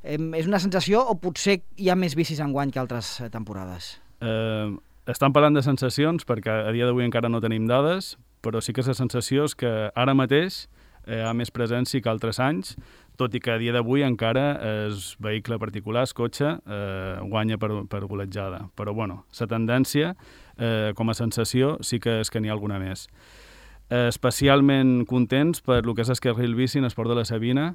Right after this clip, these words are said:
Speaker 2: que connecta l'estació marítima cap a, cap a Illetes, perquè s'està utilitzant i molt, i qualsevol persona que passegi per allí, eh, pot veure, eh, l'ús que té i els grans grups que, que hi circulen.
Speaker 1: Mm.
Speaker 2: Per lo que fan al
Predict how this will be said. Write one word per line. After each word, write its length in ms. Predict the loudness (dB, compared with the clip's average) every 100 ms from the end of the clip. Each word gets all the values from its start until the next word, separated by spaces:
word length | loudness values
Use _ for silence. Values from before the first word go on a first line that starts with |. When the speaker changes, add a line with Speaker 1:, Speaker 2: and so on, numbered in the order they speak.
| -8
Speaker 2:
que 320 | -6 -4 -2 -4
connecta 320 | -4 -4 -4 -4
l'estació 400 | -4 -4 -4 -2
marítima 420 | -2 -2 -2 0
cap 220 | -2 -2
a, 220 | -4 -4 -6
cap 140 | -6 -2
a 40 |
Illetes, 380 | 0 2 2 -2
perquè 220 | -4 -4
s'està 220 | -4 -4 -4
utilitzant 480 | -2 -2 0 0
i 60 | 0
molt, 260 | 0 0 -2 -8 -20 -20 -20 _
i 540 | -2 0 0 0 -2 -2
qualsevol 380 | -4 -2 0 0
persona 240 | 2 2
que 80 | 2
passegi 360 | 2 0 0 0
per 80 | 0 0
allí, 240 | 2 0
eh, 340 | -2 -4 -4 -2
pot 160 | -2 0
veure, 300 | 0 2 2 0
eh, 340 | -4 -6 -6 -6
l'ús 260 | -4 -4 -2
que 140 | -2
té 240 | 2 2 2
i 120 | 0 0
els 220 | -4 -8 -4
grans 260 | 0 2
grups 320 | 2 2 0
que, 300 | 0 0 0 0
que 80 |
hi 80 | -2
circulen. 540 | -4 -4 -4 -4 -4 -8
Speaker 1:
Mm. 320 | -14 -20 -20 -20 -8
Speaker 2:
Per 80 | 0
lo 60 | 2
que 120 | 2 2
fan 220 | 4
al 80 | 4